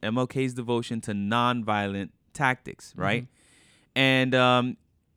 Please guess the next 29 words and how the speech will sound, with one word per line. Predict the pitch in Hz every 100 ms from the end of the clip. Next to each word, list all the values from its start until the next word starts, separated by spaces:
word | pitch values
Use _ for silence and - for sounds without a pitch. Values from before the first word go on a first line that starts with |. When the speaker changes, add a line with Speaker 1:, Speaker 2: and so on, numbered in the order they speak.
| _ _ - -
Speaker 1:
M | 160
L | 190
K | - 180 175 147 131
admitted | 127 127 127 156 123 104 - _ _
that | 113 117 117 113 -
there | 117 147
was | 147 190 160
such | 131 -
a | 113
minority, | 98 110 131 135 98 92 95 175 - _
so | - 113
it's | 104 -
not | 113 107 - _ _ _
everyone | 101 117 156 85 57 - -
who | 101
Speaker 2:
Mm-hmm. |
Speaker 1:
wants | 90 92
to | -
do | 92 95
it | -
this | 76 -
way. | 90 107 - _ _ _ _
Um, | - 117 120 113
but | 120 117
this | 180
is | 208
what | 185 185 160
he |
said. | 131 - 165 131 101